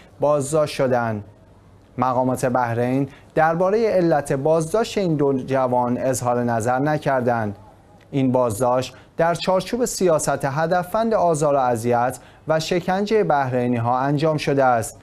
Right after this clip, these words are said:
که از زمان آغاز نخست وزیری سلمان بن حمد آل خلیفه ولیعهد بحرین روند بازداشت‌ها و شکنجه‌ها و آزار و اذیت‌ها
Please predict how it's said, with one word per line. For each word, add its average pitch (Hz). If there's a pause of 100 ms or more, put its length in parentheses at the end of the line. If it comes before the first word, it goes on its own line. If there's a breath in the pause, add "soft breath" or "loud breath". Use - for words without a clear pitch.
(240 loud breath)
که 135
از 143
زمان 180
آغاز 156
نخست 147
وزیری 196
سلمان 151
بن 139
حمد 131
آل 127
خلیفه 123 (300 loud breath)
ولیعهد 185
بحرین 127 (240 loud breath)
روند 131
بازداشت‌ها 131
و 220
شکنجه‌ها 131
و 123
آزار 123
و -
اذیت‌ها 123